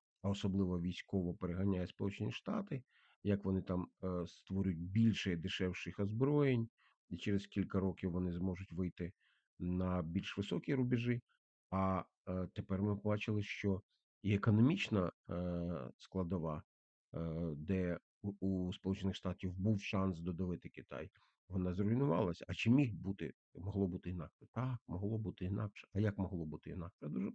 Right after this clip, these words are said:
просто могло бути інакше. Е, Сполучені Штати разом з Європейським Союзом,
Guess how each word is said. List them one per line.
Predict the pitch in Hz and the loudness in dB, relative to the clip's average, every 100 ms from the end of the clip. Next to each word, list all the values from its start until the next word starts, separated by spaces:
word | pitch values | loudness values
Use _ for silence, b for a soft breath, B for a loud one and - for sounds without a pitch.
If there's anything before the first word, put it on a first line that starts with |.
| - | -4
просто | 147 139 - | -4 -4 -4
могло | 123 107 107 | -4 -2 -4
бути | 107 - | -6 -4
інакше. | 95 95 - 113 - _ _ _ _ _ _ _ _ _ _ _ _ _ b b _ - | -4 -4 -6 -10 -14 _ _ _ _ _ _ _ _ _ _ _ _ _ b b _ -2
Е, | 101 98 98 95 | 0 2 2 -2
Сполучені | - 127 127 123 113 | 2 4 6 6 4
Штати | 104 113 95 98 | 4 2 2 2
разом | 92 87 92 87 | 0 0 0 0
з | 82 98 95 | -2 -2 0
Європейським | 98 104 101 104 90 - 90 | 2 2 2 0 -2 -2 -4
Союзом, | - 92 92 87 98 | -2 -2 -2 -2 -6